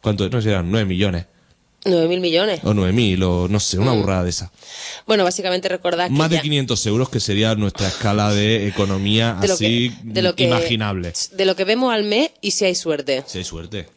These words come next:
Speaker 2: Decir eso, que ya el ejército era una de las secciones del, de, del Estado. Bueno,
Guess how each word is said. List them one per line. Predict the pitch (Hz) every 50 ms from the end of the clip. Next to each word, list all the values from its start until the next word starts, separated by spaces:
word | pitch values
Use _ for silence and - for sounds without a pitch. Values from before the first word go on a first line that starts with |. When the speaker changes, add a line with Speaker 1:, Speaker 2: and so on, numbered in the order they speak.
| _ _ _ _ _ _ _ _ - -
Speaker 2:
Decir | 196 190 175 - 180 180 180 -
eso, | - 170 175 - 180 156
que | - 156 151 147 143 143 151
ya | 156 160
el | 175
ejército | 190 - - 214 - - 202 165 190
era | 185 185 185
una | 190 185 180
de | 180
las | 175 180 180 -
secciones | - 175 - - 175 170 175 170 156
del, | 165 170 165 160 160 156 151 147 147 143 143 135 127 - -
de, | 135 147 147 143 139 135 135 135 131 131 131 127 127 - - - -
del | - 151 147
Estado. | 147 - - 151 147 151 - - - _
Bueno, | - 156 156 139 123